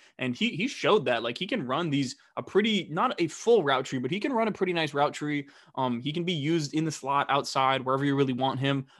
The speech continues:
But my favorite thing about him is, one, his run after the catch ability is legitimately unreal. He can l-, dominate defensive backs. Like, if he's catching the ball on, like, a fifteen yard in route and he just sits in the middle of the field,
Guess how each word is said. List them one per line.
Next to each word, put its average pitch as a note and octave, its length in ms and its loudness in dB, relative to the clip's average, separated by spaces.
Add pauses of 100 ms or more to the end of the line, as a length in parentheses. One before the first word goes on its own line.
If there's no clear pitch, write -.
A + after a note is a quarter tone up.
But C#3+ 160 4
my C3+ 120 2
favorite G#3+ 260 4
thing G#3+ 100 0
about D#3 260 4
him E3+ 280 -2
is, C#3 520 0 (400)
one, D#3 520 2 (560)
his D3+ 360 6
run D3 260 4
after G#3 200 2
the C#3+ 60 2
catch B2+ 300 0
ability E3 440 2
is C3 300 4
legitimately C#3 560 2
unreal. B2 540 2 (260)
He F#3+ 360 -4
can D#3 460 2
l-, D3+ 260 -4 (120)
dominate D#3 600 4 (720)
defensive C#3+ 400 -2
backs. A#2 400 0
Like, C#3 160 2
if D#3 80 0
he's A#3+ 120 4
catching F3+ 300 2
the D#3+ 80 2
ball C3+ 200 6
on, D3 120 6
like, C3 120 -2
a C#3+ 40 -12
fifteen E3 460 0
yard C3+ 240 2
in C#3 160 2
route C#3 240 6
and B2+ 80 -6
he D3+ 80 0
just D3+ 220 0
sits D#3+ 220 -2
in D3 60 0
the C#3 40 2
middle C#3+ 180 4
of C#3 40 4
the B2+ 60 0
field, D3+ 400 0